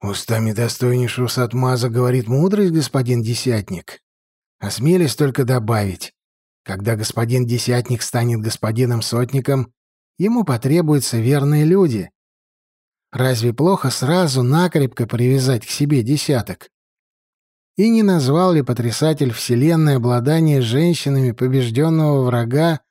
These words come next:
одной из величайших радостей в жизни мужчины?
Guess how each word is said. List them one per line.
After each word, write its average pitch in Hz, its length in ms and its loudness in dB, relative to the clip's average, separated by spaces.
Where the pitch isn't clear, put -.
одной 110 380 -2
из 104 120 -2
величайших 156 800 -2
радостей 147 540 0
в 147 60 0
жизни 147 360 2
мужчины? 131 720 -2